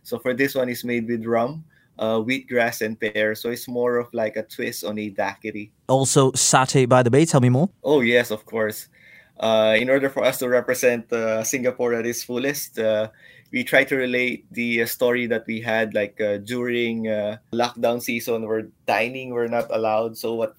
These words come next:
Speaker 1: only happened was, like, we were cycling around the city. So in order for us to have, like, a short meal by the way,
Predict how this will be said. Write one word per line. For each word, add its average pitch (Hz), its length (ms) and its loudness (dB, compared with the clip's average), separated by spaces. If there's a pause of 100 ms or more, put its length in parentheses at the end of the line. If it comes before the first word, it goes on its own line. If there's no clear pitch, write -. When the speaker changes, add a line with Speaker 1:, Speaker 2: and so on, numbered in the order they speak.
(100)
Speaker 1:
only 120 320 -8
happened 113 400 -2
was, 110 220 -8
like, 107 200 -4
we 113 140 -6
were 117 120 0
cycling 120 460 -2
around 117 280 0
the 113 100 -2
city. 127 440 -8 (280)
So - 140 -2
in 120 240 -2
order 120 260 -2
for 123 180 -4
us 117 180 -4
to 120 120 -6
have, 113 240 -4
like, 107 180 -4
a 110 280 -2 (200)
short 135 380 0
meal 131 240 -2
by 123 180 2
the 120 140 0
way, 135 380 -2